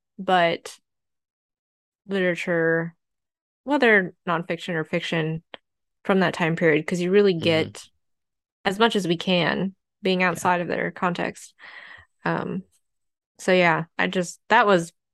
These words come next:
Speaker 1: part of what was so fun about reading Beowulf and the Song of Roland and all that kind of stuff
Speaker 2: Mm-hmm.
Speaker 1: was just, like, you really kinda put in their mindset a little bit, even their priorities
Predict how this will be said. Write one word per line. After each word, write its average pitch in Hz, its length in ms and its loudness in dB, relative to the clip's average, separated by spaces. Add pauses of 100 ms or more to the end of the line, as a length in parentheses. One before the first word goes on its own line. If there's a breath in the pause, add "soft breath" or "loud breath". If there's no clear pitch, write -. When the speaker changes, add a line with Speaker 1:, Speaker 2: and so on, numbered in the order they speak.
(120)
Speaker 1:
part 190 260 2
of 165 80 2
what 170 140 2
was 175 100 -2
so 170 140 -2
fun 175 240 -2
about 170 200 0
reading 170 360 -6
Beowulf 170 600 -2 (200)
and 165 440 -6 (440 soft breath)
the 170 80 -4
Song 175 200 4
of 170 60 4
Roland 170 440 2
and 170 100 -6
all 175 100 0
that 170 100 -2
kind 170 120 -6
of 165 60 -6
stuff - 180 -4
Speaker 2:
Mm-hmm. - 80 -6
Speaker 1:
was 165 100 -6
just, 165 160 -8
like, 156 300 -2
you 175 100 -2
really 175 240 0
kinda 175 320 -4 (280)
put - 280 0
in 180 140 -2
their 156 120 -2
mindset 160 520 -4
a 180 80 -2
little 170 160 0
bit, 170 260 -2 (200)
even 190 220 0
their 170 120 -2
priorities 160 720 -2